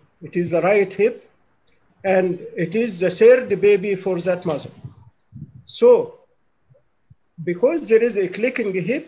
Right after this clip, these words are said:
we have to be, uh, performing other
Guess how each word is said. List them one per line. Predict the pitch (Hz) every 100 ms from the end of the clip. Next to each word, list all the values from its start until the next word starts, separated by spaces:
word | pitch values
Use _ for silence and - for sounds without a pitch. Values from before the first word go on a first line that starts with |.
| _ -
we | 208 208
have | 202 202
to | 202
be, | 170 208 214 214 - _ _ _ _ _ 165
uh, | 156 156 151 151 151 156 156 160 175 156
performing | 175 - 196 214 220 226 233 - - _ _ _ _ _ _ _ _ _ _ _ _ _
other | 185 196 180 160